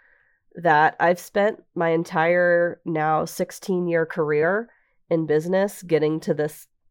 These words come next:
moment in time where I'm like, "Oh, I've spent all this time having all these businesses that have failed or succeeded, depending on what your measure of that is,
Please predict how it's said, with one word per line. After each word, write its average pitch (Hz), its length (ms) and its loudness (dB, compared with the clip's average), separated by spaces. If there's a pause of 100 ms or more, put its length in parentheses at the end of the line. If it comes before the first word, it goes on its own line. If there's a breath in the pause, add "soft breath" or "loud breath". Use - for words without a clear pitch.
(240)
moment 156 340 0
in 147 140 -4
time 151 360 -4
where 151 120 -4
I'm 151 140 -4
like, 151 260 -8
"Oh, 247 280 -2
I've 180 200 -4
spent - 300 -4
all 196 120 4
this 247 180 0
time 196 340 2
having 170 280 -2
all 165 140 0
these 190 220 -2
businesses 170 680 -2
that 147 120 -2
have 139 320 -6 (480 soft breath)
failed 254 280 4
or 240 60 4
succeeded, 147 580 -4
depending 156 360 -2
on 151 160 -4
what 151 160 -6
your 143 140 -6
measure 151 320 -4
of 147 100 -6
that 143 220 -2
is, 143 400 -4